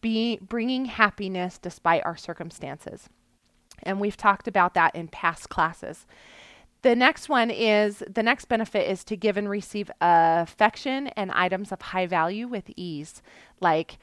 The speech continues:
we are able to just joyfully accept what we have been given,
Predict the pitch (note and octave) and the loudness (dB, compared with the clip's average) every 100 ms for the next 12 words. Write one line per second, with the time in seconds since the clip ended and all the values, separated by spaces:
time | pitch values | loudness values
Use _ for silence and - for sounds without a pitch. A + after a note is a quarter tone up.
0 | _ F3+ E3 G3+ G3+ F#3 F#3 D#3 F#3 F#3 | _ -16 -8 -4 -2 2 2 2 0 -4
1 | F#3+ - G3 F3 F3+ - F3+ F3 - F#3 | -8 -10 -10 -8 -10 -6 -4 -4 -4 -6
2 | E3 - - F3 D#3+ - E3+ C3+ D#3+ D#3+ | -6 -8 -6 -4 -4 -4 -8 -6 -8 -12
3 | - D#3 D#3+ D#3 D#3 C#3+ | -12 -12 -10 -8 -8 -8